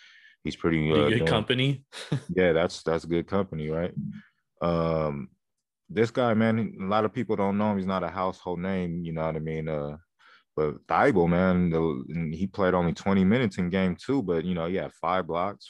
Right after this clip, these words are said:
Speaker 1: four steals, and I, I, I read that he was the only player in history to do that in such a little amount of time. So talk about a bang for your buck with that in his productive performance, man. I think,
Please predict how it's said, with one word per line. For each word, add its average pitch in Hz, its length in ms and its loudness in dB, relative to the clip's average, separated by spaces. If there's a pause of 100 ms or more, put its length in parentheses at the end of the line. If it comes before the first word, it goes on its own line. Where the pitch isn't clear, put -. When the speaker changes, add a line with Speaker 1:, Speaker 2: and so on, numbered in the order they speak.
Speaker 1:
four 92 220 -2
steals, 101 720 -2 (600)
and 76 520 -8
I, 76 520 -2 (220)
I, 78 240 -2
I 82 120 -2
read 85 240 2
that 82 140 4
he 90 140 2
was 87 260 -2 (120)
the 82 120 -4
only 90 280 2
player 87 240 2
in 80 80 0
history 90 380 -2
to 78 100 -4
do 90 180 0
that 78 220 0
in 73 160 -8
such - 340 -4
a 73 40 -4
little 78 220 0
amount 78 260 -2
of 67 60 -8
time. 90 380 0
So 69 320 -8 (640)
talk 85 200 0
about 80 280 2
a 73 300 2
bang 82 300 0
for 80 160 -4
your 73 140 -2
buck 85 340 -2
with 73 160 -6
that 90 300 -4 (220)
in 78 160 -8
his 73 260 -6
productive 78 600 -2
performance, 73 580 -4
man. 76 140 -4
I 76 80 0
think, 98 320 2